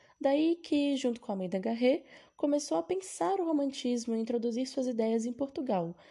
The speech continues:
sendo pioneiro nesse quesito. Inspirado diretamente por Walter Scott e Victor Hugo, diga-se de passagem. Foi um grande escritor, jornalista e historiador. Sim, historiador é importante.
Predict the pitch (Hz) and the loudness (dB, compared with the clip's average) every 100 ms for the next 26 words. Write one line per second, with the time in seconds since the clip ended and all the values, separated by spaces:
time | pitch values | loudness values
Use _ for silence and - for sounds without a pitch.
0 | - _ - 233 220 233 254 269 349 392 | -20 _ -4 -2 0 0 -2 0 0 4
1 | 285 269 240 240 - 226 180 165 - - | 4 4 0 0 -2 -2 -2 -6 -16 -20
2 | _ _ _ - - - 226 - 226 220 | _ _ _ -20 -20 -6 -6 0 2 4
3 | 233 208 196 202 208 240 240 - 233 214 | 2 2 4 4 2 0 0 0 0 2
4 | 202 196 214 202 - 196 208 208 208 208 | 2 2 0 -2 0 2 2 2 -4 -4
5 | 220 269 214 180 190 170 190 190 185 180 | 2 4 4 2 -4 -4 -2 -2 -4 -6
6 | - 220 - 160 156 160 170 _ _ _ | -4 -2 -2 -4 -6 -8 -10 _ _ _
7 | - - _ _ - 320 320 339 392 392 | -20 -20 _ _ 0 0 2 2 0 -2
8 | - 311 - 190 196 - _ _ _ _ | -4 -4 0 2 2 -4 _ _ _ _
9 | 220 233 214 185 185 196 - - 196 196 | 2 2 2 0 0 -2 -2 0 0 0
10 | - _ _ - 226 247 - - 302 339 | -12 _ _ -4 -2 -2 -4 -2 0 2
11 | 311 175 165 156 - _ _ _ _ - | 2 2 -2 -2 -12 _ _ _ _ -10
12 | - 247 190 - - 226 277 254 240 226 | -2 0 0 -4 -4 -2 2 4 4 2
13 | 262 330 339 359 - - 196 190 - - | 2 0 -2 -6 -2 -2 0 -2 -8 -10